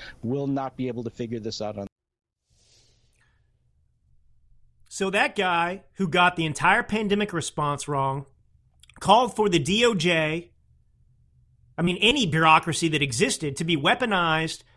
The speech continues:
Speaker 2: against people that were actually right. And so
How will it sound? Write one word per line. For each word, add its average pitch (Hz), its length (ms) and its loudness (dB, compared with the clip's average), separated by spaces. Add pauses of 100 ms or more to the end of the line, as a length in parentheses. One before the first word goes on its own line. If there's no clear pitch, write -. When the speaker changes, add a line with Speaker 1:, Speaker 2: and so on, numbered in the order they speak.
(180)
Speaker 2:
against 170 400 2
people 220 320 0
that 165 160 0
were 151 140 -2
actually 147 400 -2
right. 117 500 -4 (3000)
And 190 160 4
so 202 420 4